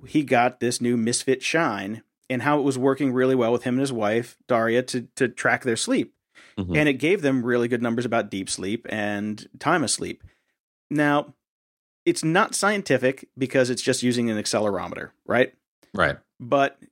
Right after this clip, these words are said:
Speaker 1: as far as deep sleep goes, you don't move. You're paralyzed. I found that out in the book. So you, it can get a fairly decent idea of how long you're asleep and your, your actual time in deep sleep. So I said, "What the hell? I'll get it. You know, let's try it out. It's another quantified self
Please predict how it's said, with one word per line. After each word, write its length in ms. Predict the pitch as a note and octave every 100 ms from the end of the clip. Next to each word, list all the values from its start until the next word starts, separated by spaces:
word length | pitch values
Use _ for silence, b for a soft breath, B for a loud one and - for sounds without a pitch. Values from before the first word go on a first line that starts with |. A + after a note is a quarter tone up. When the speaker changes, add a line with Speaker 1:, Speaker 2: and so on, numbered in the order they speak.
| _
Speaker 1:
as 120 | D#3 C3+
far 200 | G#3 A3
as 80 |
deep 220 | D3+ A#3 -
sleep 260 | D#3 C#3+
goes, 240 | C#3+ C#3 C#3
you 80 |
don't 140 | G#3 E3+
move. 160 | E3 C3+
You're 80 |
paralyzed. 600 | D3+ D#3 C3+ G#2 G2 F2+ -
I 60 | A2
found 180 | B2
that 100 | B2
out 100 | C3
in 40 | C3+
the 60 |
book. 300 | C#3+ A3+ - - b b b b
So 440 | - B2 B2 B2 - _ _ _ _ _ _ _
you, 140 | D3+ F3
it 160 | F#3
can 200 | G3 F3
get 220 | C#3 A#3+
a 80 | B3+
fairly 500 | D3+ - - F3+ F#3
decent 440 | C#3+ A#2+ C3+ - C#3+
idea 420 | C3 B2+ A#2+ A#2+
of 260 | B2 A#2+ A#2
how 140 | B2+
long 180 | C3 C3
you're 120 | C3+
asleep 320 | C3+ A2 A2 A2+
and 380 | A#2 A2+ A2+ G#2
your, 320 | A2+ G#2+ A2+
your 140 | A2+ G#2+
actual 280 | A2+ - A2
time 300 | A#2 G#2+ G#2
in 140 | G2+
deep 220 | A#2+ A#2+
sleep. 360 | - G2+ F2 - B B B -
So 180 | E3
I 80 | D3
said, 260 | D3+ D#3+ D3
"What 140 | C4+
the 100 | E4+
hell? 280 | D4 C4 A2 -
I'll 120 | - F#3
get 160 | B2
it. 160 | D#3+ - - -
You 140 | D#3+
know, 140 | B2
let's 120 | D#3+ -
try 200 | D3 C3
it 60 |
out. 100 | A#2+
It's 120 | D#3
another 220 | C3+ C3 B2+
quantified 800 | - A#2+ B2+ B2+ - B2 B2+
self 500 | B2 A#2+ B2 B2+ -